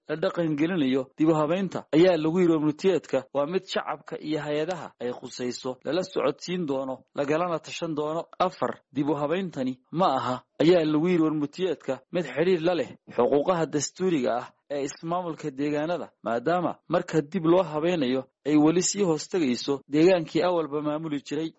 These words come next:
Haddaba, iyadoo xaqiiqdu sidaasi tahay, ayaa lagu yidhi warmurtiyeedka, waxaa bilaabmay barabagandooyin iyo marin habaabin qayb ahaan ay wadaan danley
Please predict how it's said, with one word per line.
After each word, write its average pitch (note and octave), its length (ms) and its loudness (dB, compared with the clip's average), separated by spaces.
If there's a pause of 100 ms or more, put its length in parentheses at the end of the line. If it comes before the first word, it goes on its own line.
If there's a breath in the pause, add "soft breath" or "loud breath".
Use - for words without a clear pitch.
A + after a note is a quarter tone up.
Haddaba, C#3 420 4 (160)
iyadoo E3 300 6
xaqiiqdu D#3+ 580 2
sidaasi C#3 500 4
tahay, B2+ 300 4 (140)
ayaa E3+ 240 6
lagu D#3 240 6
yidhi E3+ 140 8
warmurtiyeedka, D3+ 680 4 (180)
waxaa D#3 280 2
bilaabmay B2+ 580 0 (100)
barabagandooyin D3 880 0 (120)
iyo D#3 180 4
marin D#3 260 2
habaabin D#3 640 -2
qayb D3+ 220 0
ahaan E3+ 280 2
ay D3+ 120 2
wadaan D#3 480 0
danley D#3+ 380 2